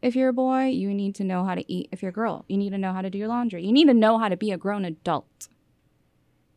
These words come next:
And more importantly, you need to also not only expect that from your life partner, but work with your life partner to,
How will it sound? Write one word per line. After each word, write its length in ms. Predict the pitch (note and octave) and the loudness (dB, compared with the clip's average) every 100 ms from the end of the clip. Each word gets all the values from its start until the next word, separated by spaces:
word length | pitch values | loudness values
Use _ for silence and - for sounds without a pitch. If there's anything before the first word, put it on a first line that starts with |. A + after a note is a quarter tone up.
| _ - | _ 4
And 100 | A3 | 6
more 100 | G#3 | 4
importantly, 380 | G3+ G#3+ G#3 G3+ | 0 0 0 2
you 80 | G3+ | 0
need 160 | G3+ | 0
to 100 | G#3+ - | 0 2
also 560 | G3+ - G#3+ G3 F#3+ _ _ _ - | 2 2 0 0 -2 _ _ _ 0
not 120 | A3 | 2
only 200 | A3+ F3 | 2 -2
expect 640 | - - - - G#3 - | -6 -8 -4 0 0 0
that 200 | D4+ D4+ - | 0 2 4
from 180 | D4 | 6
your 100 | C#4+ | 6
life 240 | C#4+ C#4 - | 6 2 -2
partner, 580 | C#4 C4+ C#4 C#4+ C#4+ - _ _ _ _ _ _ | -4 0 0 2 0 -2 _ _ _ _ _ _
but 280 | A#3 G3+ - _ _ _ _ _ _ _ _ _ _ | 4 6 4 _ _ _ _ _ _ _ _ _ _
work 400 | G3 F#3+ C4+ G#4+ | -6 4 4 4
with 100 | A3 | 0
your 100 | F#3 | -2
life 160 | E3+ E3+ | -2 -2
partner 260 | - - F#3 | -4 -4 -4
to, 240 | - | -4